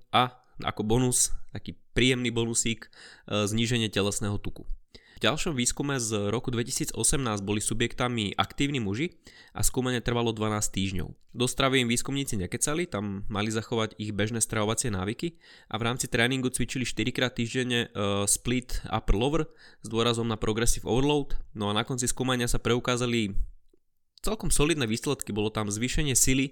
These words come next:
pri drepoch aj pri bench presse, no a pri sledovaní kompozície postavy pomocou DEXA skenu sa tiež favorizovala tá skupinka s ashwagandou, oproti teda tej placebo skupinke. Takže suma sumárum,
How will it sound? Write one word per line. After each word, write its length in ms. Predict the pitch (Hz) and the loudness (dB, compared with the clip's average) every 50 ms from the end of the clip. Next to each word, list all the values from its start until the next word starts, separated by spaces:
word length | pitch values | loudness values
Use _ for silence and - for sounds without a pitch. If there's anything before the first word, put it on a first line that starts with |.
| - - - | -6 -6 -4
pri 80 | 117 110 | -4 -2
drepoch 560 | 101 117 135 135 - 147 147 143 - - - | 0 0 -2 2 2 2 0 0 -2 -6 -4
aj 160 | - 104 - | -4 -4 -2
pri 160 | - 104 101 | -2 -4 -2
bench 240 | 98 92 101 110 - | -2 -2 -4 -2 -2
presse, 320 | - 139 147 - 170 165 - - _ - - - - - - - - 123 | 0 0 0 0 0 -2 -6 -10 _ -20 -20 -20 -20 -20 -20 -12 -6 -4
no 80 | 117 | -2
a 60 | 117 - | -2 2
pri 80 | 127 | 4
sledovaní 480 | 123 - - 123 123 135 135 135 131 131 | 4 4 4 2 2 2 0 0 0 -2
kompozície 560 | - - 117 120 - 143 131 135 127 - 135 | -2 -2 0 2 2 0 0 0 0 -2 -2
postavy 480 | - - 117 120 - - 139 127 127 120 | 0 0 0 0 0 0 0 -2 -2 -2
pomocou 560 | 123 - 117 123 120 117 - - 123 120 110 | -2 -2 -2 -2 -2 -2 0 0 0 0 0
DEXA 240 | 101 101 - - 123 | 0 -2 -2 -2 -2
skenu 400 | - - - 147 139 104 139 - - - - - - - | -2 0 0 -2 -2 -2 -6 -8 -14 -18 -20 -20 -18 -8
sa 160 | - - - | -4 -2 -2
tiež 320 | 104 - - 123 123 123 - | 0 2 2 2 2 2 0
favorizovala 640 | - 123 117 117 117 120 113 120 117 110 110 113 113 | 0 0 2 2 2 2 2 2 0 2 2 0 0
tá 160 | - 110 110 | 0 0 0
skupinka 560 | - - - 107 - 117 110 107 - 110 110 | 0 -2 -2 -4 -4 -4 -4 -4 -2 -2 0
s 240 | 107 - - - - 104 101 104 104 - - | 2 2 2 2 2 0 0 0 -2 -2 2
ashwagandou, 640 | 92 101 - 104 104 98 95 92 87 92 90 - - - _ _ - - - - - - - - | 2 2 2 2 2 0 0 -2 -4 -6 -10 -10 -14 -18 _ _ -20 -20 -20 -20 -20 -20 -6 -4
oproti 400 | 110 110 - 120 107 - 101 - | 0 6 8 8 6 6 2 -2
teda 160 | 110 107 104 | -2 -2 -2
tej 320 | 101 - 110 107 104 104 - | -2 0 0 2 2 0 0
placebo 400 | - 98 95 95 - 101 92 98 | 0 -2 0 0 -2 -4 -4 -4
skupinke. 560 | - - - - - 95 90 - - - - - - _ - - _ _ - | -6 -8 -8 -8 -8 -8 -8 -8 -8 -8 -8 -10 -10 _ -20 -20 _ _ -10
Takže 160 | 110 107 113 | -6 -2 0
suma 240 | - - 156 156 151 | 0 2 2 0 -2
sumárum, 560 | - 160 147 147 147 147 147 139 139 139 - | 0 0 0 2 2 2 2 0 0 0 0